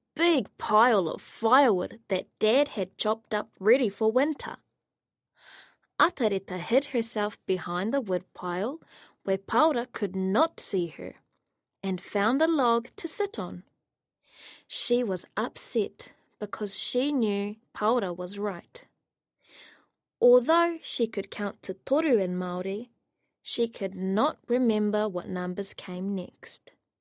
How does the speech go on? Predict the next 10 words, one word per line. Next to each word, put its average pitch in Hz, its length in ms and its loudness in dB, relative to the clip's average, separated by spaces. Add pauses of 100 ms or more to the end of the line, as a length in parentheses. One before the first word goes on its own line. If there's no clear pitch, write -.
(920)
"Tahi, 254 640 -4 (640)
rua, 220 520 -4 (540)
toru. 240 520 4 (760)
Oh, 339 180 8 (180)
where? 247 440 6 (720)
What's 359 380 -6
the 427 200 -4
next 220 400 -2
number?" 330 540 -6 (1300)
"Tahi, 269 680 -4